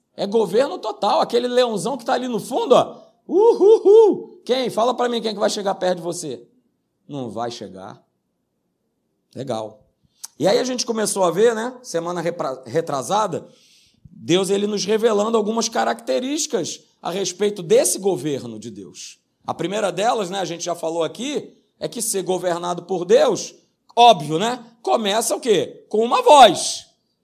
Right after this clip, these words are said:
Não é isso? Voz e voz de Deus. Olha aí. Hã?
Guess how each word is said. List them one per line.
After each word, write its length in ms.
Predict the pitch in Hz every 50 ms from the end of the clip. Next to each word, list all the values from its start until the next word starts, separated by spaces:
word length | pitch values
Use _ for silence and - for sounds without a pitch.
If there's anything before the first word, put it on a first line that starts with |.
| _ _ _ _ _ _ _ _
Não 100 | - 123
é 60 | 143 202
isso? 340 | 277 285 247 - - 135
Voz 760 | 120 110 131 208 240 277 330 403 453 440 - - - - _ _ _ -
e 120 | 370 403
voz 600 | 392 156 180 180 180 196 220 302 370 - - - _ _
de 140 | - 180 359
Deus. 640 | - - 262 269 277 233 170 135 - - - - - _ _ _ _ _ _ _ _ _ _
Olha 220 | - 175 233 254
aí. 420 | 247 220 196 135 - - - - _ _ _ _ _ -
Hã? 340 | - 190 262 - 247 220